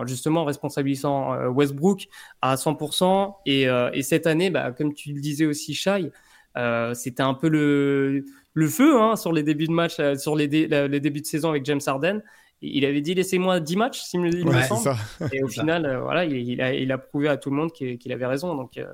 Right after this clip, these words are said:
Speaker 1: oui, oui, c'est un, c'est un super coach et, et qui souffre peut-être, oui, de cette étiquette,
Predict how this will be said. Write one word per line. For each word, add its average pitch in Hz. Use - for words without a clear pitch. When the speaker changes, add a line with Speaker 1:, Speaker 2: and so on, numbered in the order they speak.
Speaker 1:
oui, 175
oui, 185
c'est 151
un, 123
c'est -
un 123
super 165
coach 175
et, -
et 123
qui 147
souffre -
peut-être, 156
oui, 151
de 135
cette 131
étiquette, 156